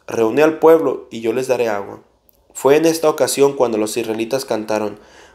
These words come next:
"Brota agua del pozo, cántenle al pozo".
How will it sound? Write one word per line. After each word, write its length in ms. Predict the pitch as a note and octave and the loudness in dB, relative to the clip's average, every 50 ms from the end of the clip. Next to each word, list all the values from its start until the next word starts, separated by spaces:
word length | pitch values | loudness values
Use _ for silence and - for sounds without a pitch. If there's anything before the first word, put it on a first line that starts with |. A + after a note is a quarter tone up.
| _ | _
"Brota 680 | - A2 G#2+ B2 C#3+ E3 D#3+ - E3 D3+ - - - - - | -12 -2 2 4 4 4 4 4 0 0 0 -4 -10 -8 -4
agua 280 | C3 B2+ C3+ C3+ C#3+ | -4 -2 -2 -2 -2
del 160 | C#3 C3 A#2 A2+ | -2 -4 -6 -6
pozo, 500 | - - A2 A#2 A2+ - A2 G#2+ - _ _ _ _ _ _ _ _ - | -4 -2 -2 -2 -2 -4 -12 -16 -20 _ _ _ _ _ _ _ _ -2
cántenle 480 | - D#3 F3 F#3+ F#3 - B2+ A#2 A2 | 0 0 0 0 -2 -4 -4 -2 -2
al 160 | A2 G#2+ G#2+ | -4 -6 -4
pozo". 460 | - - A#2 A#2 A#2 - - A#2 - | 0 0 0 0 0 -4 -12 -16 -20